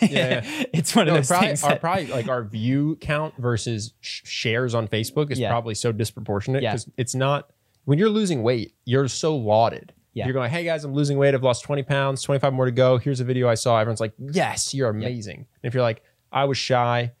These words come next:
Speaker 1: and I'm getting better at it and my relationships are getting better and here's a video where Charlie talks about Peaky Blinders."
Speaker 2: Yeah.
Speaker 1: Like, no one wants to share that 'cause no one's gonna be in your comments like, "Yeah."
Speaker 2: "I'm insecure too."
Speaker 1: Yeah, they're all just gonna be like,
Speaker 2: <laughs>
Speaker 1: "Boo, be yourself."
Speaker 2: Yes,
Speaker 1: Um, so
Speaker 2: yes.
Speaker 1: yeah, I think there's definitely,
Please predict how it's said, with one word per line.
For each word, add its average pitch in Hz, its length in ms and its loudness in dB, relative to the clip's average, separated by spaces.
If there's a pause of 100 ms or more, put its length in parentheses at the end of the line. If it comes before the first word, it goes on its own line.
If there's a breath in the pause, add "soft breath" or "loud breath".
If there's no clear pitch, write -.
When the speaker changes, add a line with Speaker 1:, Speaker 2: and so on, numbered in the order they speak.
(200)
Speaker 1:
and 120 140 -4
I'm 113 100 0
getting 127 260 4
better 120 240 4
at 117 200 4
it 117 120 0
and 110 80 -10
my 101 100 0
relationships 120 460 0
are 120 60 -2
getting 110 200 0
better 110 280 2
and 104 180 -6
here's 131 200 -2
a 123 80 -2
video 113 440 4
where 110 280 0
Charlie 113 340 0
talks 110 220 0
about 107 240 -2
Peaky 120 240 -2
Blinders." 104 640 -2
Speaker 2:
Yeah. 107 220 -10 (100)
Speaker 1:
Like, 120 100 -4
no 147 160 4
one 156 120 -2
wants 151 180 -6
to 123 60 -8
share 120 200 2
that 165 160 4
'cause 131 140 -2
no 127 120 4
one's 131 140 2
gonna 131 140 -2
be 123 40 2
in 117 60 0
your 107 100 -2
comments 110 380 -2
like, 113 140 -4
"Yeah." 202 640 2
Speaker 2:
"I'm 262 160 4
insecure 247 420 0
too." 233 460 2
Speaker 1:
Yeah, 202 240 4
they're - 160 4
all 143 60 2
just 220 160 4
gonna 175 100 2
be 139 60 2
like, 131 200 0 (160)
Speaker 2:
<laughs> - 200 -20
Speaker 1:
"Boo, 147 320 2
be 143 80 -4
yourself." 131 720 2
Speaker 2:
Yes, 120 280 0 (240)
Speaker 1:
Um, 101 120 -14
so 123 160 2
Speaker 2:
yes. 139 80 -2 (200)
Speaker 1:
yeah, 120 80 -2
I 113 40 2
think 123 160 0
there's 110 160 -4
definitely, 110 480 -2